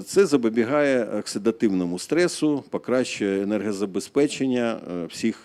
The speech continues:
тканин. Е, що робить L-, е, аргінін? Е, це ендотеліопротектор.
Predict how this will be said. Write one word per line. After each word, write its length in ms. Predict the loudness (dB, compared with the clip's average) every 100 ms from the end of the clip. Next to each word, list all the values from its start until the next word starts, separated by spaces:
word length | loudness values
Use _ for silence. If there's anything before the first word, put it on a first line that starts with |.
| _
тканин. 400 | -2 2 2 0 -10 -20 -20 -20 -20 -20 _ -8
Е, 480 | -6 -6 -6 -6 -6
що 300 | 0 4 6
робить 360 | 6 4 2 4
L-, 340 | 2 2 -2 -4
е, 420 | -2 0 0 -2
аргінін? 440 | -2 0 4 2 2 -6 _ _ _ _ _ -10
Е, 360 | -4 -2 -4 -6 -14 -18 -6
це 300 | 0 0 4
ендотеліопротектор. 1120 | 2 2 2 4 4 2 0 -6 -8 -10 -18